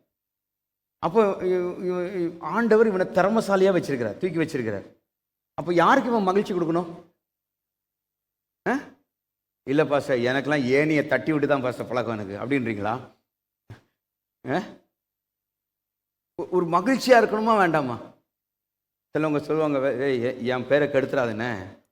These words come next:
அப்படின்னு சொல்லி விடுவாங்க வேலைக்கு வச்சாங்கன்னா. கரெக்டா பேரை தான் கெடுப்பான் அவன். எத்தனை பேர் ஆமென் சொல்லு? நான் சொல்-, நான் புரியுதா?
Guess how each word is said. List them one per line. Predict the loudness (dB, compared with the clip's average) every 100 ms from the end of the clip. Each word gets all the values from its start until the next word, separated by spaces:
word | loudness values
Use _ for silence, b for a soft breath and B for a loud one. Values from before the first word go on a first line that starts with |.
| -12
அப்படின்னு | -4 -4
சொல்லி | -2 -2
விடுவாங்க | 0 -2 -4 -6
வேலைக்கு | -4 -6 -6
வச்சாங்கன்னா. | -12 -12 -12 -12 -14 -18 _ _ _ _ _ _ _ _ _ _ -4
கரெக்டா | 2 4 2 -2 -4 -4 2
பேரை | 2 4
தான் | 2
கெடுப்பான் | 0 -6 -8
அவன். | -10 -16 _ _ _ _ _ _ _ _ _
எத்தனை | -12 -6 -2
பேர் | 0 -2
ஆமென் | -4 -8
சொல்லு? | -8
நான் | -10 -8
சொல்-, | -10
நான் | -8 -10 -6
புரியுதா? | -4 -4 -4 -8